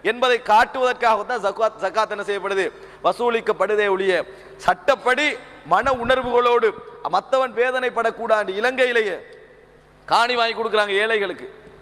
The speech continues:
ஏழைகளுக்கு காணி வாங்கி கொடுக்குறாங்க. எங்கடான்னு பார்த்தா பெரிய புல்டோசர்கள் போட்டு நிரப்பணும் அதை. எத்தனை வருஷத்துக்கு?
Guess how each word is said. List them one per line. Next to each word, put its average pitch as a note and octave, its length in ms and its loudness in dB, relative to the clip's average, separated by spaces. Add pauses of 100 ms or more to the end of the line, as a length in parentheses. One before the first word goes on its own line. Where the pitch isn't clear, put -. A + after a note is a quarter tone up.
(140)
ஏழைகளுக்கு A3+ 560 0
காணி A3+ 260 0
வாங்கி A3+ 240 0
கொடுக்குறாங்க. F3+ 400 -4
எங்கடான்னு A#3+ 440 2
பார்த்தா G#3+ 220 2
பெரிய A3+ 300 -4
புல்டோசர்கள் A3+ 600 0
போட்டு A3 200 -2
நிரப்பணும் A3 500 0
அதை. D#3 100 -4 (520)
எத்தனை A3+ 220 2
வருஷத்துக்கு? A#3 640 0